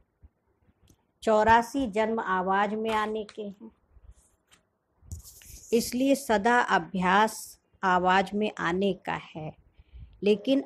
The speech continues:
अनादि स्वरूप और फिर इस समय चक्र पूरा होने के कारण वापस साइलेंस होम में जाना है। तो अब घर जाने का समय समीप है।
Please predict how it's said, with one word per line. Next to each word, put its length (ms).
अनादि 560
स्वरूप 500
और 360
फिर 280
इस 140
समय 420
चक्र 460
पूरा 420
होने 460
के 220
कारण 500
वापस 500
साइलेंस 580
होम 320
में 240
जाना 400
है। 120
तो 60
अब 300
घर 320
जाने 400
का 200
समय 420
समीप 520
है। 500